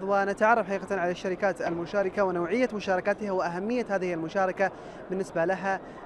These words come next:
آه، في هذا المعرض الذي يقام لأول مرة هنا في المملكة العربية السعودية.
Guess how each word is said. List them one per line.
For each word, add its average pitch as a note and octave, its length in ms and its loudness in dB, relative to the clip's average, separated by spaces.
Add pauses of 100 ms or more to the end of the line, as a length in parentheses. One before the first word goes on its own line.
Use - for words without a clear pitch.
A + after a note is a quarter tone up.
آه، E3 260 4
في F3+ 280 -2
هذا F3+ 500 0
المعرض F#3 340 0
الذي E3+ 240 0
يقام F#3 300 -2
لأول G3 400 0
مرة F3+ 200 -2
هنا F3 200 -4
في F3 180 -4
المملكة E3+ 460 -4
العربية D#3+ 680 -2 (380)
السعودية. D3+ 540 -4